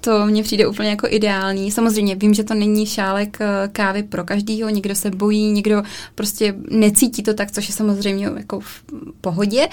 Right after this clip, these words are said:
nemusí to tak každý cítit, ale to je podle mě nejlepší rada pro ty maminky, který řeknou: „Ale mě se to dítě nevzbudí.“ Já říkám: „Tak s ním spěte.“ Ono i jednak ty, ty, to, ty jsi v tom jako lepší, ty tohleto do-, daleko líp dokážeš vysvětlit, ale i to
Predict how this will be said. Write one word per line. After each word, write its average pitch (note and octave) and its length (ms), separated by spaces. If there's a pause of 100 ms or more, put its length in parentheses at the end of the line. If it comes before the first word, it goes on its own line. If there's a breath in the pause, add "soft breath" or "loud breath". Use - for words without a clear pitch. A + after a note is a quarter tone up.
(400 loud breath)
nemusí G3+ 400
to G#3+ 100
tak G#3 220
každý G#3+ 320
cítit, G#3+ 460
ale A3+ 280
to A3+ 500
je A#3 60
podle A3 220
mě A#3 120
nejlepší G#3+ 400
rada G#3+ 200
pro G#3+ 140
ty A3 80
maminky, G#3 360
který G#3+ 340
řeknou: G#3 220
„Ale G#3 100
mě G#3 100
se G#3 80
to A3+ 80
dítě G3+ 240
nevzbudí.“ G#3+ 460
Já G3+ 80
říkám: G3+ 240
„Tak G3+ 140
s - 60
ním G#3+ 100
spěte.“ G#3 420 (360 loud breath)
Ono A3 120 (100)
i A#3 80
jednak G3+ 440 (680 loud breath)
ty, G3 340
ty, G3 120
to, - 140 (120)
ty G3+ 80
jsi G3+ 120
v - 40
tom F#3+ 160
jako F#3 180 (280)
lepší, G3 460
ty G#3+ 200
tohleto G#3 560 (160)
do-, G3+ 340
daleko G#3 300
líp G#3 220
dokážeš G#3 380
vysvětlit, G#3 440
ale G#3 120
i G#3+ 80
to G#3 180